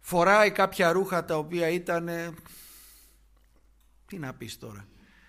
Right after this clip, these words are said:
ε, ένα δερμάτινο αυτό φόραγε, μια ζώνη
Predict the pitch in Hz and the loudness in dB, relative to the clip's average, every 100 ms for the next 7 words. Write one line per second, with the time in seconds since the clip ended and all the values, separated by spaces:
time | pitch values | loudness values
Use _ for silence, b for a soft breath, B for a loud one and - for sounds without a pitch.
0 | b b b b _ - 160 156 156 156 | b b b b _ -8 -6 -4 -4 -6
1 | 147 131 123 143 151 143 127 123 120 110 | -6 -8 -8 -6 -6 -8 -10 -10 -12 -14
2 | 139 110 170 202 175 160 156 151 151 147 | -14 -12 -8 -8 -8 -10 -12 -12 -14 -10
3 | 147 127 120 160 147 135 117 | -8 -8 -6 -4 -4 -6 -10